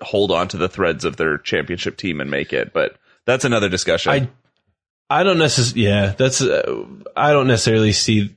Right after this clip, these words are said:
Speaker 2: the, the three in Seattle, them being able to all re-sign is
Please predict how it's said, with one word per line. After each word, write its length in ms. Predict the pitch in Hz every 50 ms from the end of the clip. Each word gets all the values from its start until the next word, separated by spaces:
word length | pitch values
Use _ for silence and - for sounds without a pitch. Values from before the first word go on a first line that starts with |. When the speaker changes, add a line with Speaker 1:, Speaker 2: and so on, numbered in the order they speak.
| _
Speaker 2:
the, 680 | - 113 110 110 110 107 104 104 101 101 101 104 110 -
the 200 | - 120 113 110
three 440 | 104 - - - 127 131 135 131 131
in 300 | - - 123 120 127 139
Seattle, 600 | 135 - - 143 143 156 156 165 175 147 110 - - _ _ _ _ _ -
them 360 | 120 104 123 123 123 123 117
being 220 | 110 123 123 123 120
able 120 | 117 107 104
to 100 | - -
all 340 | - 117 113 113 117 123 120
re-sign 840 | 117 120 120 110 - - - 107 113 123 131 135 156 165 165 156 135 - _ _ _ _ _ _ _ _ _ _ _ _ _ _ _ _ _
is 600 | 110 107 101 98 92 92 - - - - -